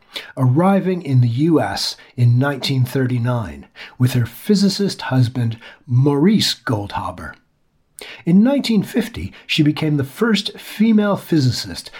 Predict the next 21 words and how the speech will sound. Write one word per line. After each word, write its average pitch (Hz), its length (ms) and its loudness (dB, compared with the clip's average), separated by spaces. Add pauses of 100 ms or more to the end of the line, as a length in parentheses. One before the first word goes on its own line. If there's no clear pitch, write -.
(140)
at 120 260 -2
Brookhaven 151 640 0
National 151 520 0
Laboratory 110 840 -6 (300)
on 113 240 0
Long 131 480 -2
Island, 98 540 -6 (180)
New 113 140 2
York. 101 580 -8 (840)
There, 202 380 2 (160)
she - 180 2
made 156 220 2
important 190 680 0
contributions 127 840 -2 (180)
to - 160 0
our 127 320 0
understanding 131 800 2 (160)
of 117 160 0
nuclei 127 720 0 (480)
and 208 140 4
also 214 560 -2